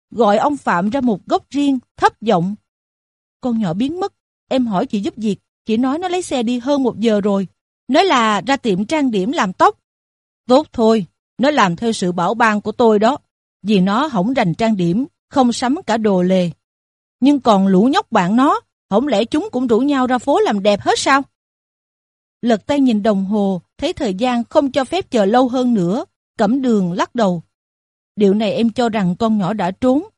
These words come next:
hổng muốn tham dự." "Sao? Em nói sao?" Không tin vào tai mình, ông Phạm hỏi gặng. Cô gái lặp lại lần thứ hai. Ông nghe hụt mấy nhịp tim trong ngực. "Nó dám cả gan làm bẽ mặt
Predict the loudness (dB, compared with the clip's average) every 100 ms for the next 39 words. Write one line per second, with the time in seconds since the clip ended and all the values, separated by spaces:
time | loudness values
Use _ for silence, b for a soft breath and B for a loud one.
0 | -2 0 0 -2 -2 -2 0 0 -2 -4
1 | -8 _ _ _ _ -2 2 2 -2 _
2 | _ _ _ 2 4 6 4 2 2 2
3 | -6 _ _ _ _ _ 0 2 2 0
4 | 2 0 -2 -2 0 2 0 -2 _ _
5 | 0 0 2 0 0 0 -2 -2 -2 -2
6 | -2 -2 -4 -8 _ _ -2 -2 0 -2
7 | -2 -4 -2 0 0 0 0 0 -2 -6
8 | -6 -4 -4 -6 _ _ _ -2 0 2
9 | 2 2 2 2 2 -2 0 -2 -2 -2
10 | -2 0 -2 0 0 -2 -4 _ _ _
11 | _ _ -4 -2 4 4 2 0 -2 0
12 | 0 0 -2 0 0 0 0 -4